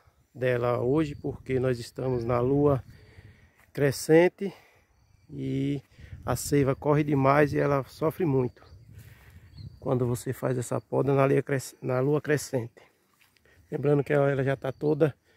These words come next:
caindo a folha, ó, isso aqui é o frio que faz isso, então ela tá preparada pra fazer a poda. Já fiz desse pé de laranja aqui, ó.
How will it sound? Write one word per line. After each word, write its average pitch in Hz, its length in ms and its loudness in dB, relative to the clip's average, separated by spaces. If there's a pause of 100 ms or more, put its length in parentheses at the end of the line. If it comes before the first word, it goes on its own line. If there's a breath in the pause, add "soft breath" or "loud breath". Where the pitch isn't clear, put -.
(280 soft breath)
caindo 147 300 4
a 139 80 4
folha, 147 420 0
ó, 131 40 2
isso - 180 -8
aqui 135 200 -4
é 135 60 2
o 127 60 0
frio 156 420 0
que - 80 -20
faz 127 300 0
isso, 147 260 -4
então 143 320 0 (800 loud breath)
ela 131 180 0
tá 131 160 0
preparada 139 640 2
pra 147 160 -2
fazer 143 300 0
a 160 80 2
poda. 120 420 -8 (2250 soft breath)
Já 131 240 0
fiz 143 600 0 (280 loud breath)
desse 139 360 -6
pé 143 160 -4
de 127 120 -6
laranja 131 400 2
aqui, 135 360 -6
ó. 151 40 -6